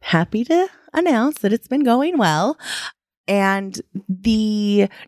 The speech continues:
knowledge that I was able to bring to my clients too was super exciting, because showing them that, hey, you don't have to show your face, you don't have to do anything.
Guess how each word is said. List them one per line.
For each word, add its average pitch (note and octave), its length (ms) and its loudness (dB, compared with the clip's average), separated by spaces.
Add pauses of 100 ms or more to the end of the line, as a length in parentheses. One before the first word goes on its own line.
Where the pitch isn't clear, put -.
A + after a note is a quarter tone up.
knowledge G#3 500 0
that G#3 100 0
I G#3 80 6
was G3 160 0
able G3 220 2
to F#3+ 100 -2
bring F3 460 0
to - 100 -2
my E3 160 2
clients - 640 -2
too A3 260 2
was C3+ 220 -2
super F3 380 2
exciting, - 600 -2
because E3 840 -2 (960)
showing G3+ 480 0
them D3+ 300 0
that, D#3 180 0
hey, E3 500 0
you F#3 160 2
don't A#3+ 120 4
have G#3 180 -6
to E3 100 0
show D3+ 160 2
your C3+ 180 2
face, A#3+ 600 -2 (240)
you G#3+ 100 -4
don't A3+ 140 4
have F#3 160 0
to D#3 100 -4
do D3+ 240 0
anything. G#3 680 0